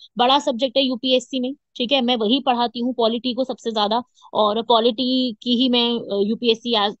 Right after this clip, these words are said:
अ, फैकल्टी हूँ। तो स्पीकर की अगर बात आई है और मैं स्पीकर के ऊपर डिस्कशन ना करूँ, ऐसा हो नहीं सकता है। इसलिए मैं speaker of लोकसभा, जिसे हिंदी में अध्यक्ष भी कहते हैं, थोड़ा सा इनके बारे में आपको बता दूं, हिस्टोरिकल बैकग्राउंड और इंपॉर्टेंट इन्फॉर्मेशन।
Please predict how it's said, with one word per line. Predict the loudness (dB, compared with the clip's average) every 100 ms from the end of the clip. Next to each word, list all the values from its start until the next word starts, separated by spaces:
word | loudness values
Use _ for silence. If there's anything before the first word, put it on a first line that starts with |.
| -8
अ, | -8
फैकल्टी | -6 -4 -2 -2 0
हूँ। | -2 -2 -8 -2
तो | 4 4
स्पीकर | 4 0 2 2
की | 2
अगर | 0 0
बात | 4 4 6
आई | 4 2
है |
और | 2 0
मैं | -2 -4
स्पीकर | -4 -2 0 0
के |
ऊपर | 0 0
डिस्कशन | -2 -4 -4 0 0
ना | 0 0
करूँ, | 0 -2 -2
ऐसा | -2 -4
हो | 0 0
नहीं | 0
सकता | -2 -8 -4
है। | -2 -2 -6 _ -20 -6
इसलिए | -2 2 2
मैं | 2
speaker | 2 2 4
of | 4 4
लोकसभा, | 4 2 0 -2
जिसे | -2 -2
हिंदी | -2 0
में | 0
अध्यक्ष | 0 -2 -4 -4
भी | -4
कहते | 0 0 0
हैं, | 0
थोड़ा | 2 2
सा | 0
इनके | -2 -2
बारे | 0 0
में | -2
आपको | -4 -4
बता | -4 -2
दूं, | -2
हिस्टोरिकल | -2 -2 -2 -2 -2
बैकग्राउंड | -2 -2 -2 -2
और | -2
इंपॉर्टेंट | -4 -6 -6 -8
इन्फॉर्मेशन। | -8 -10 -10 -12 -12